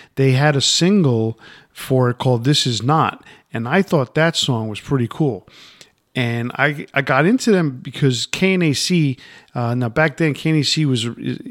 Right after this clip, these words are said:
is not, wasn't the same as it was in this, in its heyday in the eighties. K N A C was basically an online radio station, um, the, basically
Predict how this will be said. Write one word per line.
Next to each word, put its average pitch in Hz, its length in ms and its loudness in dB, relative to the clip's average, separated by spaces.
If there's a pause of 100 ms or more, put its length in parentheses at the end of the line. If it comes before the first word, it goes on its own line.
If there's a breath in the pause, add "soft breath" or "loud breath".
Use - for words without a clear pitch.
(200)
is 117 240 -4
not, 131 240 0
wasn't 131 260 0
the 120 80 -2
same 139 320 2
as 117 140 0
it 117 80 -2
was 120 360 0
in 120 200 -6
this, 113 180 -6 (160)
in 117 200 -4
its 113 160 -4
heyday 135 340 2
in 117 60 -2
the 120 140 -6
eighties. 135 360 0 (340 loud breath)
K - 240 0
N 143 60 4
A 139 100 2
C - 160 0
was 131 160 2
basically 120 480 -2
an 120 80 -2
online 123 560 2
radio 127 300 2
station, 117 520 -2 (400 loud breath)
um, 107 440 -4 (420 loud breath)
the, - 180 -12
basically 131 540 -2